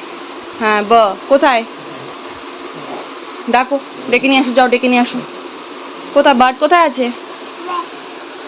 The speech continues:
কোথায়? ডাকো, আয়, আয়, আয়, আয়।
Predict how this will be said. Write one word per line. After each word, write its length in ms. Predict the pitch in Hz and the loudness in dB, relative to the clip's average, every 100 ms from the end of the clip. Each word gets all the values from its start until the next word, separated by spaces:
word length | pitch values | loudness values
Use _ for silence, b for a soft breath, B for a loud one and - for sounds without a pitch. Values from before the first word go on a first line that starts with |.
| - | -4
কোথায়? 380 | 247 262 277 220 240 - - - - - - - - - - - - - - - | 0 2 4 2 -4 -14 -16 -16 -16 -16 -14 -14 -14 -14 -10 -8 -8 -10 -10 -2
ডাকো, 280 | 233 226 247 | 0 2 4
আয়, 380 | 220 214 294 | 4 4 4
আয়, 340 | 311 269 269 269 | 4 4 2 2
আয়, 340 | 254 254 339 | 2 2 4
আয়। 400 | 302 262 247 254 | 4 4 2 0